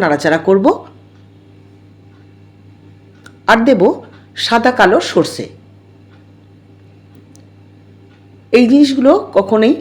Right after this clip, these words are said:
বেশি ভাজবো না, কারণ সর্ষে বেশি ভাজলে তেতো হয়ে যাবে, আর মৌরি এবং জিরেও তাই স্বাদটা অন্যরকম হয়ে যাবে বেশি ভাজলে। এগুলো হালকা হাতে একটু নাড়াচাড়া করে নিয়ে একটা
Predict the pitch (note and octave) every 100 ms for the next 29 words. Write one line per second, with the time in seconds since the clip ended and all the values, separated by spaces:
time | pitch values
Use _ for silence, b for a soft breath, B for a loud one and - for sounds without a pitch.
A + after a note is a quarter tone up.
0 | F#3+ G3 G#3 F3+ F3 E3 G3+ B3 - B
1 | B - E3 E3 - B3 - D#4+ A#3 G#3+
2 | A#3 G3+ F#3+ A#3 F#3+ F3+ F3+ E3 D#3 D3+
3 | D#4+ B B B B - D#3 D#3+ G3+ A3
4 | C4+ C#4 B3+ B3 G3 G#3 G#3+ G#3 G3 F#4+
5 | B B B - - - - - - -
6 | G3+ - - E4 - - B3+ A3+ F#3+ D#3
7 | D3+ C#3+ C#3 D3+ F#3 F3+ D3+ C3+ C#3 B2+
8 | b b b b A3+ A3+ C4 C4+ C4 C4
9 | D4+ C4+ C4 A#3 C4 A#3 F3 E3+ F3 F3+
10 | F3 D#3+ E3+ E4 - - - - - -
11 | -